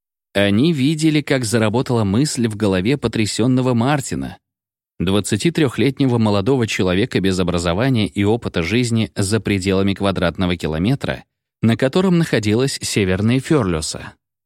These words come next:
Тереза поняла, что им легко манипулировать, можно внушить нужные мысли, во всяком случае, пока она держится в пределах правдоподобия. Я объяснила, что наша активность в деревне связана с данными о том,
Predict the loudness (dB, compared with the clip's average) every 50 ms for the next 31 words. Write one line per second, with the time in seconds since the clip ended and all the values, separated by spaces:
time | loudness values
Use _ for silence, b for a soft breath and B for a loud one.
0 | _ _ _ _ _ _ -6 -2 -2 0 0 0 0 0 0 2 2 2 2 2
1 | 0 0 -2 0 0 2 2 2 2 2 2 2 2 2 0 0 0 2 2 4
2 | 2 2 2 2 2 4 4 2 0 -2 -4 -8 -10 -14 _ -6 -2 0 2 2
3 | 0 0 0 0 0 2 2 0 0 0 -2 -2 -2 -2 -2 0 0 0 0 -2
4 | -2 0 0 0 0 0 0 0 0 0 0 -2 _ _ _ _ -4 -2 0 0
5 | 0 0 0 0 0 -2 0 0 0 0 0 2 2 2 2 2 0 -2 0 0
6 | 0 0 2 2 2 0 0 0 0 0 2 0 -2 -2 -2 -4 -4 -2 0 -2
7 | 0 0 0 0 0 -2 -2 -2 -2 -2 0 0 -2 -2 -2 -2 0 0 -2 -2
8 | -2 -6 -8 -10 -16 _ _ _ _ _ _ _ _ _ _ _ _ _ _ _
9 | _ _ _ _ -12 -8 -2 0 0 0 0 0 0 0 -2 -2 0 0 0 2
10 | 2 0 -2 -4 -2 -2 0 0 0 0 0 -2 -2 -4 -2 0 0 2 2 2
11 | 0 0 -2 -4 0 0 2 2 2 2 2 0 0 -2 -2 -2 -2 0 0 2
12 | 2 2 2 0 0 0 0 0 2 2 2 2 2 0 0 -2 -2 -2 0 0
13 | 0 0